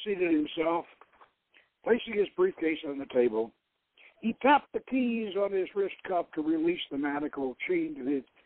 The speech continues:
to the briefcase, and then the buttons on the case to open it. Inside was the lamp wrapped in a towel.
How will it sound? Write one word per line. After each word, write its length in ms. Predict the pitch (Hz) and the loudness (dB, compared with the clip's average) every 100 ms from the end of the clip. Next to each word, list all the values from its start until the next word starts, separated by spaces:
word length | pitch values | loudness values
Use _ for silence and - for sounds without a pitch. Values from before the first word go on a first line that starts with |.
| _ | _
to 40 | 139 | -6
the 60 | |
briefcase, 580 | 131 147 123 - 113 113 - _ - - - - | 2 2 2 2 2 2 -2 _ -20 -18 -16 2
and 200 | 147 160 | 4 8
then 340 | 202 214 202 - _ - | 8 6 4 -6 _ -10
the 80 | 143 - | -4 0
buttons 480 | 190 165 131 127 | 0 0 -4 -2
on 160 | 131 127 | -2 -4
the 60 | 123 | -2
case 260 | 151 139 - | 2 2 2
to 60 | 165 | -2
open 300 | 139 110 101 | -2 -2 -8
it. 100 | - _ _ _ _ _ _ _ - | -10 _ _ _ _ _ _ _ -6
Inside 580 | 185 226 - 190 185 170 | 0 2 2 2 2 2
was 140 | 165 | 0
the 80 | - | 2
lamp 340 | 131 143 127 - | 2 2 0 -2
wrapped 320 | 147 131 - | 0 0 0
in 100 | 131 | -2
a 60 | 131 | 2
towel. 440 | 175 151 101 - | 4 4 2 -10